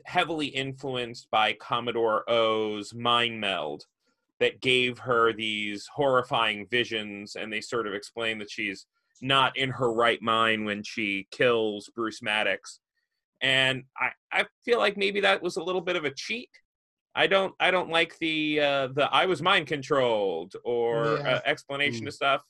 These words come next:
Speaker 1: It felt very much, I mean, it's sort of the, to, not to drag comic books into it, but it's very much like how eventually they had to retcon, "No, Jean Grey didn't commit genocide.
Speaker 2: Well, it
Speaker 1: Uh,
Speaker 2: takes
Speaker 1: she
Speaker 2: away
Speaker 1: didn't
Speaker 2: the
Speaker 1: kill all the
Speaker 2: character,
Speaker 1: people on
Speaker 2: it
Speaker 1: that
Speaker 2: takes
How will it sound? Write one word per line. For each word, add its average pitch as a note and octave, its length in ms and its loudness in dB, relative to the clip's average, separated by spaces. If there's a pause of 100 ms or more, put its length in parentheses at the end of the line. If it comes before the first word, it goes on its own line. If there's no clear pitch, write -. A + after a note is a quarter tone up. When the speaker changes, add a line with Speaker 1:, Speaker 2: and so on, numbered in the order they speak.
Speaker 1:
It C3 200 -6
felt C3 240 0
very C#3 220 0
much, C3 360 -4 (320)
I E3 40 -4
mean, E3 100 2
it's D#3 100 -4
sort E3 180 2
of C3+ 160 -2 (160)
the, B2+ 200 0 (140)
to, C3 140 -2 (220)
not B2+ 220 -4
to B2 80 -12
drag A#2 260 0
comic B2+ 280 -4
books A2+ 200 -6
into A#2 240 -8
it, G#2 120 -4
but A2+ 100 -6
it's - 180 -10
very C#3+ 240 -2
much B2+ 280 -4
like B2 280 0
how A#2 420 2 (440)
eventually C3 500 0
they A#2 140 0
had B2 200 -2
to B2 100 0
retcon, B2 440 0
"No, C#3 160 4
Jean D3+ 280 -6
Grey C#3+ 200 4
didn't A#2 380 -4 (280)
commit B2+ 280 -2
genocide. G#2 600 0 (200)
Speaker 2:
Well, B3 160 0
it B3+ 80 4
Speaker 1:
Uh, A3+ 80 4
Speaker 2:
takes C4+ 140 4
Speaker 1:
she G3 40 10
Speaker 2:
away - 120 8
Speaker 1:
didn't C#4 100 4
Speaker 2:
the C4 60 2
Speaker 1:
kill D#3 140 8
all - 120 8
the C3 80 4
Speaker 2:
character, B2+ 100 2
Speaker 1:
people D3+ 220 4
on B2 160 6
Speaker 2:
it A#2 40 8
Speaker 1:
that A#2 80 4
Speaker 2:
takes C4+ 100 4